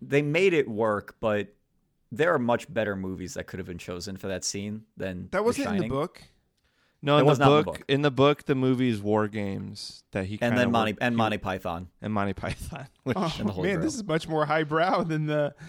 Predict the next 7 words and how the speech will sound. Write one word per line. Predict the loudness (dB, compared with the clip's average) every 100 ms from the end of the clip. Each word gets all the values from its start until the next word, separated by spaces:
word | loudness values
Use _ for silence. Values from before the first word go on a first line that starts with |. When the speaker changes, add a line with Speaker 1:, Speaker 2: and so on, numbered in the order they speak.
| -20 -20 -6
Speaker 2:
the | 0 2 0
examples | -4 0 0 2 -2
in | -2
the | -4
book. | -2 0 0 -4 -20 _ _ _ _ _ _ _ _ _ _ _ _
Speaker 3:
Uh, | -6 -4 -4 -4 -4 -2
Speaker 1:
Yeah. | 2